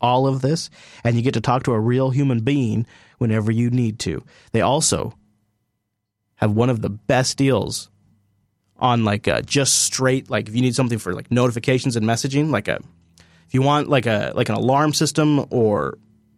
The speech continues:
like, a, I was actually thinking before I mentioned this, like, a hardware temperature monitoring device in, like, your data center. You wanna, we have a, we have one we're thinking about building out for the garage here at the studio.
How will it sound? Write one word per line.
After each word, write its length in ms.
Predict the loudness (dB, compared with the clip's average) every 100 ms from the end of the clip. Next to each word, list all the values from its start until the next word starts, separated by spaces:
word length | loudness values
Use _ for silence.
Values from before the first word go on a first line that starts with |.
| _
like, 120 | -2 -2
a, 260 | -2 -4 0
I 140 | 2
was 140 | 2 2
actually 300 | 0 0 -2
thinking 280 | -2 0
before 220 | -2 0 0
I 60 |
mentioned 300 | 2 0 -2
this, 140 | -2 -2
like, 180 | -4
a 100 | -4
hardware 500 | 0 2 2 2 2
temperature 400 | 2 0 0 0
monitoring 380 | 2 4 4 2
device 340 | 4 2 2 0
in, 60 |
like, 120 | -4
your 100 | -6
data 240 | 0 2 2
center. 240 | 2 2
You 80 | 2
wanna, 200 | 0 -6 -10 -20 -8 0
we 80 |
have 140 | 0 0
a, 40 |
we 220 | -2 -2
have 140 | 0 2
one 200 | 2 2
we're 80 | 0
thinking 180 | 0
about 120 | -2 2
building 180 | 2
out 120 | 2 -2
for 100 | -6
the 80 |
garage 340 | -2 2 2 2
here 80 | -2
at 60 |
the 60 | -2
studio. 360 | -2 0 0